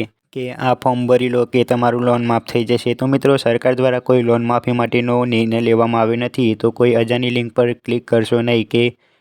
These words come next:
તમારી સાથે સ્કેમ થઈ શકે છે. તો મિત્રો, સાવચેતી રાખજો, નહીંતર તમારી સાથે પણ સ્કેમ થઈ શકે છે.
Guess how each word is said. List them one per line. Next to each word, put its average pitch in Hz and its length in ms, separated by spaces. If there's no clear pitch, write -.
તમારી 123 320
સાથે 120 300
સ્કેમ 120 340
થઈ 123 160
શકે 127 280
છે. 113 200
તો 123 120
મિત્રો, 120 280
સાવચેતી 117 560
રાખજો, 120 360
નહીંતર 113 380
તમારી 120 340
સાથે 123 260
પણ 120 180
સ્કેમ 117 300
થઈ 117 200
શકે 107 260
છે. 101 220